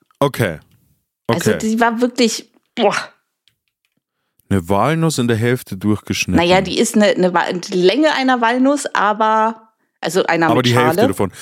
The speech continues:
Speaker 1: Also eher so Erdnussmäßig vielleicht?
Speaker 2: Ja, ja, ja.
Speaker 1: Okay, siehst du?
Speaker 2: Das ist,
Speaker 1: Jetzt
Speaker 2: das
Speaker 1: haben
Speaker 2: ist
Speaker 1: wir alle eine
Speaker 2: gut.
Speaker 1: Vorstellung. Eine Erdnuss.
Speaker 2: Ja,
Speaker 1: Oha, das ist aber dann
Speaker 2: schwarz.
Speaker 1: schon echt groß.
Speaker 2: Haarig.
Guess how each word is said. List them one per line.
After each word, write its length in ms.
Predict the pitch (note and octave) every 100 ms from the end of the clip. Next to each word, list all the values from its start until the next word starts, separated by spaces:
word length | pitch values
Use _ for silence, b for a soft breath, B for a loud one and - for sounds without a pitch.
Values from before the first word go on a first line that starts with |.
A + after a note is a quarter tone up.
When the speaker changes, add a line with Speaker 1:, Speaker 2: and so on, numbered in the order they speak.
| B
Speaker 1:
Also 160 | A#2+ A#2
eher 260 | C3+ C#3+ D3
so 140 | A2+
Erdnussmäßig 1160 | - A2 B2+ - E3 F#3+ - D#3+ E3+ F3 F#3 F#3+
vielleicht? 240 | F3+ E3+ D#4+
Speaker 2:
Ja, 380 | G#4 G4+ A#3 E3
ja, 100 | B3 F#4+ A#4+
ja. 120 | G#3+ -
Speaker 1:
Okay, 360 | - D#4+ D#3 G2+
siehst 260 | B2 -
du? 40 | G#3
Speaker 2:
Das 120 | C4 C4 -
ist, 20 |
Speaker 1:
Jetzt 100 | - C#3+ -
Speaker 2:
das 80 | E3+
Speaker 1:
haben 60 |
Speaker 2:
ist 40 | F#3
Speaker 1:
wir 140 | E3+
alle 160 | C#4 -
eine 120 | F3
Speaker 2:
gut. 80 | E3
Speaker 1:
Vorstellung. 520 | D3+ C3 - G#2 F2+ B B B B _
Eine 120 | B2
Erdnuss. 800 | A#2 B2+ - G2+ F2+ - - - _ _ _
Speaker 2:
Ja, 300 | - G3 F3+ F3
Speaker 1:
Oha, 300 | F#2+ B2+ G#2+
das 120 | C3
ist 60 |
aber 160 | F#3+ F3
dann 140 | C3+
Speaker 2:
schwarz. 120 | B2+ -
Speaker 1:
schon 220 | E3 E3+
echt 260 | C#3 C#3+
groß. 580 | - C3+ G2 - - - _
Speaker 2:
Haarig. 680 | - E3 E3+ D#3 F3 - -